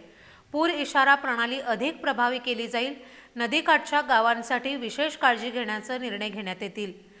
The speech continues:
तसंच पावसाळ्यापूर्वी पूल किंवा बंधाऱ्यांमधून पाणी अडवणारे बांध हटवले जातील, अलमट्टी धरणाची पातळी पंधरा ऑगस्टपर्यंत पाचशे सतरा पूर्णांक पन्नास मीटरपेक्षा अधिक होणार नाही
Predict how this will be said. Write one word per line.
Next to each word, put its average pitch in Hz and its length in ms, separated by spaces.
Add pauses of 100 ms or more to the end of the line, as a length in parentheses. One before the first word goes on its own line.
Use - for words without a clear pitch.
(300)
तसंच 294 420
पावसाळ्यापूर्वी 262 840
पूल 269 320 (100)
किंवा 277 200
बंधाऱ्यांमधून 226 800 (380)
पाणी 247 280
अडवणारे 277 540
बांध 226 320
हटवले 240 440
जातील, 262 380 (440)
अलमट्टी 262 460
धरणाची 277 460
पातळी 247 440
पंधरा 240 360
ऑगस्टपर्यंत 240 880 (560)
पाचशे 254 360
सतरा 277 400
पूर्णांक 269 500
पन्नास 240 500
मीटरपेक्षा 247 640
अधिक 220 400
होणार 233 200
नाही 208 340